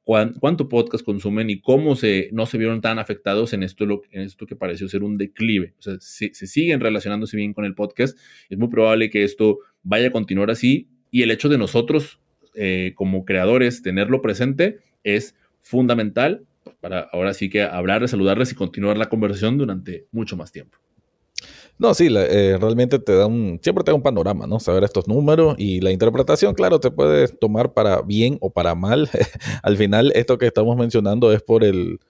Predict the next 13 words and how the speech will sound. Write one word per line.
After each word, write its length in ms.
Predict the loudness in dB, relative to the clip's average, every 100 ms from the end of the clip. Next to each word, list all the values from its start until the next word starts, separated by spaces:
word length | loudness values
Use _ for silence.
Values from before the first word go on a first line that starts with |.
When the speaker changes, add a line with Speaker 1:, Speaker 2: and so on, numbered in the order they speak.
| _ _ _
Speaker 2:
el 120 | 2
hecho 200 | 2 4
de 100 | 4
que 80 | 2
el 80 | 0
podcast 400 | -2 0 0 0
no 140 | 2
está 220 | 2 0 -2
creciendo 520 | -2 0 2 2 2
más, 460 | 0 -2 -6 -12 _ _
lo 140 | -6 -2
cual 560 | 0 2 2 0 -4 -12 _ _ -8
es, 920 | -2 0 0 -2 -6 -12 -14 -16 -18